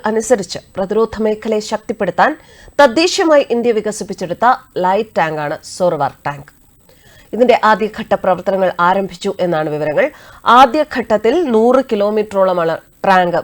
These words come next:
പ്രവർത്തിപ്പിച്ചിരിക്കുന്നത്. ടാങ്കിന്റെ കൂടുതൽ പരീക്ഷണങ്ങൾ ഏപ്രിലിൽ നടത്തും. ടാങ്കുകൾ ഇന്ത്യൻ സൈന്യത്തിന് കൈമാറിയ ശേഷം മാത്രമേ അടുത്ത ഘട്ട പ്രവർത്തനങ്ങൾ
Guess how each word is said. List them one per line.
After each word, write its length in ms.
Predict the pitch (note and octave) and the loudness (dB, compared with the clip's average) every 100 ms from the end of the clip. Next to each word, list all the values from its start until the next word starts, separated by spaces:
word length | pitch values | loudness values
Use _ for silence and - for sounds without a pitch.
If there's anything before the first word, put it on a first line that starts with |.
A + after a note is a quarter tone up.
| - | -2
പ്രവർത്തിപ്പിച്ചിരിക്കുന്നത്. 960 | F3 E3 - E3+ E3 D#3+ D3 D#3+ A3 - - - - | -2 -2 -6 -10 -8 -8 -6 0 0 0 -8 -2 4
ടാങ്കിന്റെ 340 | B3+ C4 C4+ | 6 8 6
കൂടുതൽ 480 | C#4 C4 D4 - D4+ | 4 2 0 0 0
പരീക്ഷണങ്ങൾ 680 | A#3+ A#3 A#3 - A3+ G#3+ C4+ D#4+ - | 0 -2 -4 -4 0 2 0 -2 -2
ഏപ്രിലിൽ 560 | G#3+ A#3+ B3 G#3 F3 - - | 2 2 0 -4 -4 -6 -6
നടത്തും. 500 | F3 D3+ - - _ _ _ - - - | -4 -4 -8 -16 _ _ _ -20 -4 2
ടാങ്കുകൾ 600 | D#4+ F4 C#4+ F3+ A3 C4 - | 4 4 2 2 2 2 -2
ഇന്ത്യൻ 280 | A3 A#3 | 0 0
സൈന്യത്തിന് 520 | A#3+ B3 A3 G#3+ G#3 G#3 | 0 0 0 0 -2 -2
കൈമാറിയ 440 | G3 G3 G3+ G3+ G3+ | 0 0 2 0 0
ശേഷം 380 | G3+ G3 G#3 F#3+ | -4 -8 -6 -4
മാത്രമേ 280 | F3+ F#3+ G3 | -4 -2 -2
അടുത്ത 340 | F#3 G3 - A3 - | -2 -2 -4 -6 -6
ഘട്ട 200 | F#3+ F3+ | -10 -4
പ്രവർത്തനങ്ങൾ 680 | F#3+ F3+ E3 E3 F3 C3 G3 | -4 -2 -2 -2 -4 -2 -2